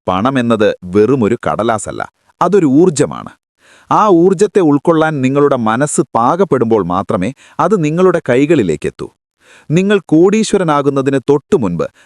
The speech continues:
നിങ്ങളുടെ ബ്രെയിൻ വേവ്സിലും പെരുമാറ്റത്തിലും വരുന്ന ആ ഒൻപത് മാറ്റങ്ങൾ ഏതൊക്കെയാണെന്ന് നോക്കാം. ഓരോ പോയിന്റും കേൾക്കുമ്പോൾ ഇതെനിക്ക് സംഭവിക്കുന്നുണ്ടല്ലോ എന്ന് നിങ്ങൾക്ക് തോന്നുന്നുണ്ടെങ്കിൽ കമന്റ് ബോക്സിൽ യെസ്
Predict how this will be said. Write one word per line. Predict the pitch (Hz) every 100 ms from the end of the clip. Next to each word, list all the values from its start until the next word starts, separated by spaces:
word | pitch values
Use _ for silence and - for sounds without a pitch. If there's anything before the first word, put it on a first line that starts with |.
| -
നിങ്ങളുടെ | 127 156 160 147
ബ്രെയിൻ | 110 139 175 190
വേവ്സിലും | 123 120 113 120 110 107
പെരുമാറ്റത്തിലും | 120 131 170 170 147 123 113
വരുന്ന | 98 98 98 - -
ആ | 123 123
ഒൻപത് | 107 123 165 180 160
മാറ്റങ്ങൾ | 101 104 123 147 123
ഏതൊക്കെയാണെന്ന് | 87 101 110 87 73 87 160
നോക്കാം. | 95 - 58 _ _ _ _ _ -
ഓരോ | 82 107 143 160
പോയിന്റും | 123 127 143 151
കേൾക്കുമ്പോൾ | 123 120 143 117 104 135 _ _
ഇതെനിക്ക് | 156 190 208 196
സംഭവിക്കുന്നുണ്ടല്ലോ | 190 147 143 160 208 202 208 180 165 165 151 -
എന്ന് | 143 135
നിങ്ങൾക്ക് | 131 135 131 127
തോന്നുന്നുണ്ടെങ്കിൽ | 147 180 120 87 82 127 - _ _ -
കമന്റ് | 180 240 196
ബോക്സിൽ | 131 - 123 - -
യെസ് | 127 214 -